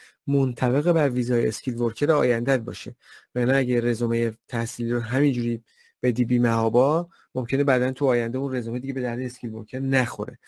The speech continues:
بنابراین اصلاً شما، استپ یک شما، چه بخواید وارد ویزای تحصیلی بشین،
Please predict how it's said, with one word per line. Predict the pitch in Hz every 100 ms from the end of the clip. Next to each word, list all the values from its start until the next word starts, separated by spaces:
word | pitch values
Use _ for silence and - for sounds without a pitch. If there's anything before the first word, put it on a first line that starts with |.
| - - - -
بنابراین | 143 147 160 180
اصلاً | 147 170 190 185
شما، | - 143 160 185 185 _ _ _ _ 131
استپ | 131 151 139 - 143
یک | 135 135 135 135
شما، | 143 156
چه | 165 -
بخواید | 190 185 147 127
وارد | 120 131 139
ویزای | 127 123
تحصیلی | 120 117 117 131 139
بشین، | 143 - 196